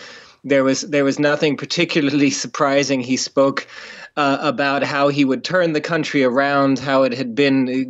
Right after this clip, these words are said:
you know, great and glorious for two years ago and had gone down the tubes in the two years that he has not been president. Um, but there was an attempt, at the very least,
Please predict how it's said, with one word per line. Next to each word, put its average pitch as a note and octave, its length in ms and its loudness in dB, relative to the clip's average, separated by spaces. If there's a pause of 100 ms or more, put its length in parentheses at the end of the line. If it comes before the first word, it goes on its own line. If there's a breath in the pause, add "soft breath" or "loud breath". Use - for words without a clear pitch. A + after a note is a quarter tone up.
(220)
you C3+ 80 4
know, A#2+ 160 4
great C3+ 300 2
and C3 120 -2
glorious C#3+ 520 2
for - 140 -14
two D3 240 0
years C#3+ 360 2
ago C3 380 2
and C3 220 -2
had B2+ 180 -6
gone C3 260 2
down C3 240 2
the A2+ 80 -4
tubes C#3 560 0
in C3+ 200 0
the B2 100 0
two C#3+ 180 0
years C3+ 300 2
that B2+ 100 -4
he A#2+ 140 -4
has A#2 120 0
not C3 300 0
been A#2+ 160 -4
president. C3 580 0 (600 loud breath)
Um, D#3 360 0
but F3+ 220 0
there F#3+ 140 2
was F#3+ 440 0 (140)
an E3+ 380 0
attempt, E3+ 840 0
at C#3 160 -2
the C#3 120 2
very C3 340 2
least, C3 460 0